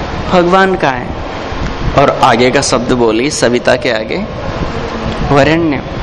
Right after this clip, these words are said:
इसलिए हम उसका वर्ण कर ले। क्यों वर्ण कर ले? क्योंकि सब कुछ उसका है, मेरा और आपका कुछ भी नहीं है, सब कुछ उसका है।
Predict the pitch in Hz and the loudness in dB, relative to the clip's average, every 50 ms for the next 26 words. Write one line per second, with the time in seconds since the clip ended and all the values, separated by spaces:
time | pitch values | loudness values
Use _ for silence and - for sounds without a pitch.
0 | - - - - - - - - - - - - - - - - - - - - | -6 -6 -4 -4 -4 -4 -4 -4 -4 -4 -4 -4 -4 -6 -6 -6 -6 -8 -8 -8
1 | - - - - - - 202 214 - 254 233 240 247 254 262 262 240 240 240 240 | -8 -6 -4 -2 2 2 2 4 4 4 4 4 4 4 2 2 2 2 0 0
2 | 240 233 220 - - 240 214 208 196 185 180 185 202 202 175 180 170 156 151 151 | 0 -2 -2 -2 0 2 2 2 2 2 2 0 -2 -2 0 0 0 2 2 0
3 | 151 151 151 - 202 202 214 226 233 233 226 226 226 220 220 233 226 214 202 185 | -2 -2 -4 -4 -2 -2 0 2 2 2 2 2 0 0 -2 -4 -2 -2 -2 0
4 | 175 156 139 120 - - - - - - - - - - - - - - - - | 0 -2 -2 -2 -4 -6 -8 -6 -4 -4 -4 -4 -4 -4 -6 -4 -4 -4 0 2
5 | 214 247 214 277 302 254 302 294 254 254 269 320 233 285 277 - - - 208 165 | 4 4 6 4 4 4 4 4 4 4 4 2 2 2 0 -2 0 0 0 0
6 | 123 110 104 - - - - - - - - - - - - 156 156 170 185 185 | 0 0 -4 -6 -8 -6 -6 -6 -6 -4 -4 -2 -2 0 0 2 2 2 2 4
7 | 185 208 226 240 240 240 226 220 - - 240 233 233 - 226 - - 202 185 233 | 4 4 2 2 2 0 -2 -4 -4 -4 -4 -2 0 0 -2 -2 -2 -2 0 0
8 | 247 247 254 269 269 240 175 131 - - - - - - - - - - - - | 2 2 2 0 0 0 -2 -2 -4 -6 -8 -10 -10 -10 -8 -8 -6 -6 -6 -4
9 | - - - - - - - - - - - - 151 165 175 - - - - - | -4 -4 -4 -4 -4 -4 -4 -4 -4 -4 -4 -2 -2 -2 -2 -2 -4 -6 -6 -4
10 | - - - 359 320 - - - 311 254 330 285 262 - - - 247 233 226 202 | 0 2 2 2 2 2 4 4 4 6 6 4 4 4 2 2 2 2 2 2
11 | 170 139 113 | 0 -4 -4